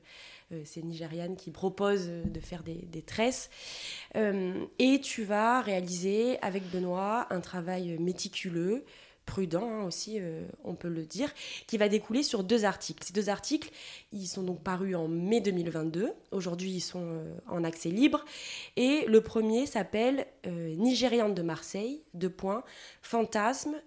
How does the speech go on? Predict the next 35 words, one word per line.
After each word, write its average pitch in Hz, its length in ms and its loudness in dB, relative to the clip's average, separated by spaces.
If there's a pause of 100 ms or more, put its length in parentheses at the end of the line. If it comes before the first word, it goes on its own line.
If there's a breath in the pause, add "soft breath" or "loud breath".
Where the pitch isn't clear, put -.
(160)
errance 214 720 0 (160)
et 180 160 6
extrême 214 480 0
violence. 175 640 0 (380 loud breath)
Est-ce 226 240 2
que 269 320 0 (120)
tu - 140 -8
peux 233 120 0
nous 214 220 -2
expliquer 202 400 -6
un 220 100 0
peu 247 260 -2 (260)
pourquoi 226 840 -4
vous 190 160 -6
avez, 180 420 -4
euh, 170 260 -6 (320)
on 220 220 2
a 151 80 -6
titré, - 300 -10
hein, 214 80 -6
parce - 120 -14
que - 120 -16
les, - 160 -18 (140)
les 165 80 -10
titres 175 280 -8
à 170 40 0
Mars - 180 -4
Actu 175 200 -4
sont 180 140 -4
faits 220 140 0
de 175 80 0
manière, 175 340 -2
euh, 160 160 -6
collective, 196 580 -2
mais 196 160 4